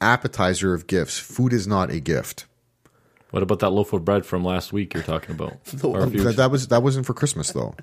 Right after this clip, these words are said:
Speaker 1: That was, that was
Speaker 2: Okay,
Speaker 1: a
Speaker 2: okay.
Speaker 1: symbolic gesture
Speaker 2: Okay.
Speaker 1: of kindness.
Speaker 3: Could you imagine just showing up with a bag of Wonder Bread as
Speaker 1: Listen,
Speaker 3: a
Speaker 1: I bet, I
Speaker 3: Christmas
Speaker 1: bet,
Speaker 3: gift?
Speaker 1: I bet, I bet if you were to search the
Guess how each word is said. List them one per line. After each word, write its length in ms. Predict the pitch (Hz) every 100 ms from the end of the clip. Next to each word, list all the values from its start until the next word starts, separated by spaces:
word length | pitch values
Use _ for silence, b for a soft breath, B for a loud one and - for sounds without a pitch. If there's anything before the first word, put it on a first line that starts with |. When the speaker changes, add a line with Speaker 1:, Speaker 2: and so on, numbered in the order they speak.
| -
Speaker 1:
That 140 | 87
was, 180 | 90 90
that 180 | 92 90
was 120 | 87
Speaker 2:
Okay, 240 | 90 85
Speaker 1:
a 40 | 82
Speaker 2:
okay. 140 | 80
Speaker 1:
symbolic 640 | - 127 117 120 131 113 -
gesture 480 | 92 82 - 78 78
Speaker 2:
Okay. 60 | 80
Speaker 1:
of 120 | 78
kindness. 720 | - 117 117 101 76 - - -
Speaker 3:
Could 220 | - 165
you 80 | 226
imagine 420 | 202 165 143 160
just 180 | 143 143
showing 380 | - 147 139 131
up 160 | 127
with 160 | 139 139
a 60 | 131
bag 260 | 131 131
of 140 | 139 127
Wonder 380 | 117 131 127
Bread 180 | 139 196 175 -
as 300 | 117 - 135
Speaker 1:
Listen, 60 | 117
Speaker 3:
a 40 |
Speaker 1:
I 20 | 120
bet, 280 | 175 208 226
I 180 | 120
Speaker 3:
Christmas 180 | 135 139
Speaker 1:
bet, 240 | 143 143 139
Speaker 3:
gift? 220 | 143 113
Speaker 1:
I 220 | 123 135
bet, 560 | 131 113 107 104 - - -
I 220 | 98 101
bet 340 | 104 98 85 -
if 160 | 95
you 200 | 92 98
were 140 | 95 101
to 80 | 95
search 460 | - 101 85 -
the 260 | - 82 80